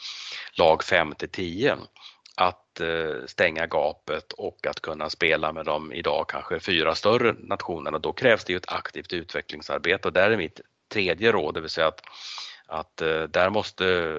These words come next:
Sverige, Finland, Schweiz och Tjeckien med några, och några till, även Danmark och Norge som är, med stora, Polen med flera, eh, ta ett större ans-, ansvar och vara ett mentoradept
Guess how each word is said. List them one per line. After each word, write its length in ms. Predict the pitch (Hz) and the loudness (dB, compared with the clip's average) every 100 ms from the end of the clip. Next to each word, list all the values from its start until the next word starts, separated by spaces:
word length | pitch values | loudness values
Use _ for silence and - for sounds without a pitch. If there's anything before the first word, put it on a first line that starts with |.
| 76 | -6
Sverige, 300 | - 85 78 | 0 0 0
Finland, 300 | 85 73 80 | -4 -6 -6
Schweiz 260 | - 69 78 | -4 -4 -2
och 60 | |
Tjeckien 520 | - 76 - 87 85 76 - - - - - | -2 -2 -2 0 0 -4 -14 -14 -14 -18 -4
med 200 | 107 92 | 2 4
några, 200 | 92 82 | 4 2
och 240 | - 101 | 2 2
några 300 | 98 90 80 | 2 4 2
till, 340 | - 139 113 82 | 4 4 4 6
även 260 | 85 78 | 4 2
Danmark 580 | 78 80 76 73 78 - | 2 2 2 -2 -2 -2
och 80 | 85 | -6
Norge 400 | 78 71 85 101 | -4 -4 0 0
som 160 | 117 110 | 0 0
är, 160 | 101 | 0
med 160 | 101 104 | -2 -2
stora, 460 | 107 87 80 76 - - - - - - | -2 0 2 2 0 -16 -12 -12 -14 -10
Polen 560 | - 71 69 80 85 71 - - | -6 -2 2 2 2 -4 -8 -12
med 220 | 104 90 | -4 -2
flera, 560 | - 80 80 82 85 71 | 0 0 2 2 0 0
eh, 260 | 82 82 82 - | -4 -4 -6 -10
ta 140 | - 90 | -2 -2
ett 80 | - | 2
större 300 | 92 82 87 | 2 4 4
ans-, 280 | 85 71 - _ - | 2 -2 -16 _ -4
ansvar 460 | 82 78 - 76 | -4 -6 -8 -6
och 100 | 80 | -2
vara 160 | 80 78 | 0 0
ett 200 | 80 - | -2 -16
mentoradept 1080 | - - 95 80 - 80 78 98 - - | -20 -8 -4 -4 -2 0 2 2 0 -6